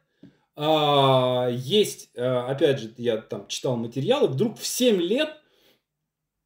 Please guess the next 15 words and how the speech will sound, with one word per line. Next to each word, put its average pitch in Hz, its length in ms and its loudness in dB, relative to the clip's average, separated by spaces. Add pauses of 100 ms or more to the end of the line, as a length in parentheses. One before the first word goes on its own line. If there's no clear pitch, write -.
(800)
вот 156 240 2
эта 214 140 6
кривая 202 560 2
смертности 180 600 -2
резко 160 500 2
выпрямляется. 139 840 -4 (1120)
То 151 80 2
есть 139 140 -2
в - 20 -12
семь 208 360 2
лет 202 380 0 (520)
дети 143 760 -4
резко 185 560 2
перестают 147 600 -4
умирать. 131 460 -4